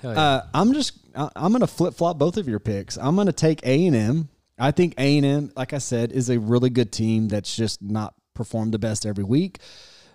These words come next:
Speaker 2: They're gonna take their healthy dose of Cialis, where they're gonna give us our best this weekend. They're gonna beat Arkansas
Speaker 1: Hmm.
Speaker 2: by more than twelve and a half, and I'm gonna take the under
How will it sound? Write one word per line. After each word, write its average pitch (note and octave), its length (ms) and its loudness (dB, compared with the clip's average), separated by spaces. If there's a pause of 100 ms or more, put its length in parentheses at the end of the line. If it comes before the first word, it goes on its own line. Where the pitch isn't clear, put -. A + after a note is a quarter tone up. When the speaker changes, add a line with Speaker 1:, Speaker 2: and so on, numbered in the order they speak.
(140)
Speaker 2:
They're C#3+ 320 2
gonna C#3+ 220 2
take C#3+ 280 -2
their C3 140 2
healthy A#2+ 300 2
dose A#2+ 340 2
of A2+ 220 -2
Cialis, D#3 800 -2
where A2 140 -4
they're C3 160 4
gonna C3 160 4
give A#2+ 180 2
us A#2 120 0
our A2 220 0
best B2 640 -2 (100)
this C3+ 240 0
weekend. D3+ 540 2 (140)
They're A#2 120 2
gonna A2+ 200 2
beat A#2+ 200 0
Arkansas A#2 400 0
Speaker 1:
Hmm. G#2+ 60 0
Speaker 2:
by A2+ 120 -2
more A2 200 -2
than G#2+ 120 -2
twelve A2+ 280 -2
and G#2+ 100 0
a G2+ 60 -2
half, A2+ 500 -6 (160)
and A2 460 -2
I'm F3+ 220 0
gonna A3 160 0
take - 260 -2
the A#2+ 180 0
under D#2+ 420 -6